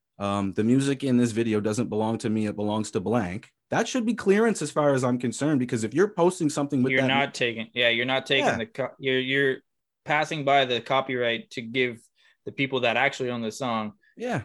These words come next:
Speaker 2: the props, the respect, and the actual royalties that are
Speaker 1: Yep.
Speaker 2: getting used in that song.
Speaker 1: Yep. Uh, Facebook has, like, the, the most
Speaker 2: <clears throat>
Speaker 1: minute payment methods, but that's how they do it. And I
Speaker 2: Face-,
Speaker 1: feel like
Speaker 2: yeah.
Speaker 1: Instagram would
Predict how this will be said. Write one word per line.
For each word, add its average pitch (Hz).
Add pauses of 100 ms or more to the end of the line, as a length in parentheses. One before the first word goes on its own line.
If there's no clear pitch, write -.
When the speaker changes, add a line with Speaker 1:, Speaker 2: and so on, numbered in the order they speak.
Speaker 2:
the -
props, 131
the 127
respect, 120
and 127
the 110
actual 113
royalties 113
that 113
are 110
Speaker 1:
Yep. 104
Speaker 2:
getting 110
used 107
in 107
that 101
song. 107 (280)
Speaker 1:
Yep. 95
Uh, 110
Facebook 156
has, 123
like, 113
the, 98
the -
most 101
Speaker 2:
<clears throat> 104
Speaker 1:
minute 107 (240)
payment 104
methods, 87
but 92
that's 127
how 139
they 107
do 90
it. 87
And 95
I 98
Speaker 2:
Face-, 139
Speaker 1:
feel 127
like 120
Speaker 2:
yeah. 113
Speaker 1:
Instagram 107
would 92